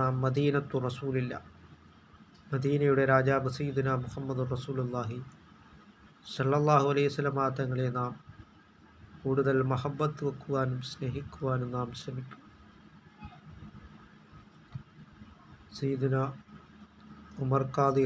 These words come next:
റളിയല്ലാഹു അൻഹു നബി സല്ലല്ലാഹു അലൈഹി വസല്ലമ തങ്ങളുടെ റൗള ഷരീഫിൽ ഇരുന്നു കൊണ്ട് മദ്ഹ് കാവ്യങ്ങൾ പാടി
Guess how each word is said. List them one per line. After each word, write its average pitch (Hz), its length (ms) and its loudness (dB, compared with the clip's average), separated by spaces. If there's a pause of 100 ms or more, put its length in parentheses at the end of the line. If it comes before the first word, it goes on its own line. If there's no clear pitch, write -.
റളിയല്ലാഹു 131 680 2
അൻഹു 131 220 -4 (1600)
നബി 135 220 2
സല്ലല്ലാഹു 151 500 6
അലൈഹി 147 140 6
വസല്ലമ 147 340 4 (120)
തങ്ങളുടെ 135 380 0 (1500)
റൗള 135 320 8 (120)
ഷരീഫിൽ 147 420 4 (240)
ഇരുന്നു 135 300 0
കൊണ്ട് 131 200 0 (120)
മദ്ഹ് 131 360 2
കാവ്യങ്ങൾ 135 480 0 (380)
പാടി 127 260 2